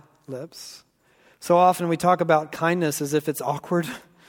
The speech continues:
We shy away from it under the pretense of insecurity. I honestly can't tell you how often I've heard some, someone say amazing things about someone else that wasn't there at the time, and I'll say, "Man, that's really nice. You should tell them that." And they always say, "That'd be weird,"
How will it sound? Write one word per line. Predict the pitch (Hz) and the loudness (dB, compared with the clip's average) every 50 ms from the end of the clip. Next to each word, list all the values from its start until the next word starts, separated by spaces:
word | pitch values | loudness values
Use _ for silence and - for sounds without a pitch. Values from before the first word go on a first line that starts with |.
| _ - - _ _ - - _ _ - | _ -20 -20 _ _ -20 -20 _ _ -6
We | 143 | -2
shy | - - 180 170 170 165 | 2 4 6 6 6 6
away | 160 156 156 160 165 170 165 | 6 4 4 4 4 4 2
from | - - 170 160 160 | 2 0 0 0 0
it | 165 156 | 0 0
under | 151 160 160 156 | 0 -2 -2 0
the | 147 151 147 | -2 -2 -4
pretense | - - 165 160 - - 165 160 156 - | -2 -2 -2 -2 0 0 -2 -2 -2 -4
of | 156 143 | -4 -2
insecurity. | 160 160 156 - 147 - - 160 160 160 160 160 | -4 -4 -4 -6 -8 -6 -2 0 0 2 2 2
I | 156 160 | 2 2
honestly | 170 175 170 156 - - | 2 2 0 0 -2 -2
can't | 151 - 170 160 151 | -4 -4 -4 -6 -4
tell | - 165 160 | -2 0 2
you | 160 147 | 2 4
how | 147 156 156 | 4 4 4
often | 151 156 156 - 156 | 4 4 2 2 0
I've | 147 139 | -2 -2
heard | - 160 165 165 160 | 0 0 -2 -2 -2
some, | - - 165 160 160 151 - - - - - | -2 -2 -2 -2 -2 -8 -10 -18 -20 -20 -6
someone | - - 208 208 196 185 175 | 2 2 2 4 4 2 2
say | - - 202 196 190 | 2 4 4 6 6
amazing | 175 151 160 170 180 196 208 208 220 190 196 202 185 175 | 4 2 0 0 0 4 4 4 4 2 0 -2 -2 -2
things | - 190 185 185 180 160 | -4 -2 -2 -2 -2 -2
about | 165 156 156 151 151 - | -2 0 0 0 0 -2
someone | - 175 165 165 160 151 | -2 -2 -2 -2 0 2
else | 156 156 175 - - - - | 2 2 2 0 -4 -12 -10
that | - 165 147 | -8 -6 -2
wasn't | 147 156 156 160 151 143 | 0 0 0 0 0 0
there | 156 151 160 | 2 2 2
at | 170 165 | 2 0
the | 170 | -2
time, | 160 - 170 175 185 180 - - - - - - | -4 -2 0 0 0 0 -4 -8 -20 -20 -12 -4
and | - 180 | 0 4
I'll | 180 202 | 4 4
say, | - - 180 170 | 4 4 2 2
"Man, | 175 233 311 330 | 2 2 2 2
that's | 262 269 269 - | 2 0 0 0
really | 254 220 214 214 | 0 2 2 2
nice. | 247 277 254 - - | 0 0 -2 -2 -4
You | 208 | -6
should | 208 - 240 220 - | -4 -2 -2 -2 0
tell | - 214 220 226 220 | 4 4 4 4 4
them | 240 277 339 339 277 | 2 0 0 2 2
that." | 190 147 131 123 131 - - - - - - - - | 4 2 2 2 -2 -10 -20 -20 -20 -20 -20 -18 -10
And | - 156 165 | -6 -2 2
they | 170 | 4
always | 165 165 170 165 | 4 6 4 4
say, | - 165 147 | 4 2 2
"That'd | 139 170 190 190 170 151 | 4 4 4 4 4 2
be | 139 143 | -2 -4
weird," | 131 123 127 127 131 131 127 - | -4 -4 -4 -2 0 0 -2 -2